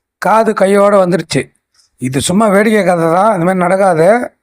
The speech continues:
ஒரு வேடிக்கைக்காக சொல்ற கதை இது, அதனால கேட்டுக்குங்க. இந்த விஷயம் நடந்து ஒரு, ஒரு மாசம் ஆயிடுச்சு. ஒரு மாசத்துக்கு அப்புறம் அவங்க அப்பாவும் மகனும் பஜாருக்கு போறாங்க, மார்க்கெட்டுக்கு ஏதோ வாங்குறதுக்கு போறாங்க.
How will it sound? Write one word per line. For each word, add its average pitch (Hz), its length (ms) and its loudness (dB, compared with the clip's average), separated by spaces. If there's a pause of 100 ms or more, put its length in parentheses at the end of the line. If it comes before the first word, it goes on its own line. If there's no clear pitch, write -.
(340)
ஒரு 175 220 0
வேடிக்கைக்காக 185 580 2
சொல்ற 170 280 -2
கதை 156 260 0
இது, 143 440 -2 (920)
அதனால 185 340 0
கேட்டுக்குங்க. 143 480 -2 (1500)
இந்த 202 460 2
விஷயம் 214 300 0
நடந்து 202 540 2
ஒரு, 180 380 4
ஒரு 185 180 2
மாசம் 202 320 0
ஆயிடுச்சு. 185 400 -4 (640)
ஒரு 175 260 0
மாசத்துக்கு 202 380 -2
அப்புறம் 190 640 -2 (400)
அவங்க 175 260 -2
அப்பாவும் 190 460 2
மகனும் 180 640 -2 (640)
பஜாருக்கு 190 400 0
போறாங்க, 147 360 -2 (440)
மார்க்கெட்டுக்கு 156 540 -2 (520)
ஏதோ 156 240 0
வாங்குறதுக்கு 160 520 0
போறாங்க. 113 280 -2